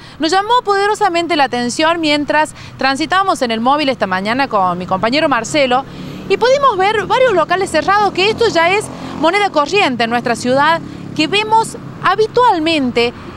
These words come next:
eh, cada vez más los locales vacíos. Los locales que hemos visto,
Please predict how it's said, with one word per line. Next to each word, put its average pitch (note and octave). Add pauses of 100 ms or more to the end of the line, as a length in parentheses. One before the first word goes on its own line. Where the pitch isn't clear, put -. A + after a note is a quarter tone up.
eh, B3
cada F#4+
vez D#4+
más D#4+
los A3
locales A3+
vacíos. G3 (300)
Los G4+
locales C#5
que F#4
hemos G4+
visto, D4+